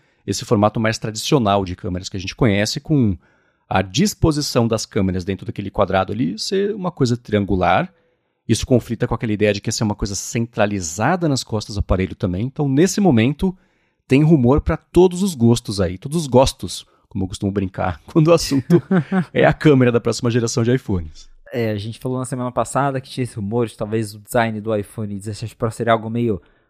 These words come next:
Speaker 2: Google Pixel, que tem a, a faixa ali de câmera na horizontal, mas que isso implicaria na gravação dos vídeos espaciais pro Apple Vision Pro. A Apple mudou a orientação da câmera no iPhone dezesseis,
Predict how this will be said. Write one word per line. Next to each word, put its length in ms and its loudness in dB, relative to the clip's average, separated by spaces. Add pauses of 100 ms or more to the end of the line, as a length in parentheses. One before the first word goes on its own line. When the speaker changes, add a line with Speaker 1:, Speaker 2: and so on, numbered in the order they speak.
(120)
Speaker 2:
Google 320 -4
Pixel, 500 2
que 100 -12
tem 140 -4
a, 120 0
a 160 -6
faixa 400 0
ali 100 -6
de 100 -14
câmera 320 -4
na 120 -8
horizontal, 720 2 (240)
mas 240 -2
que 120 -8
isso 120 -8
implicaria 560 0
na 100 -2
gravação 560 0
dos 220 -4
vídeos 340 -8
espaciais 680 0
pro 160 -4
Apple 160 -8
Vision 200 -10
Pro. 120 0
A 80 4
Apple 180 0
mudou 300 2
a 20 8
orientação 480 -2
da 100 -2
câmera 300 -4
no 120 -4
iPhone 280 -6
dezesseis, 840 -4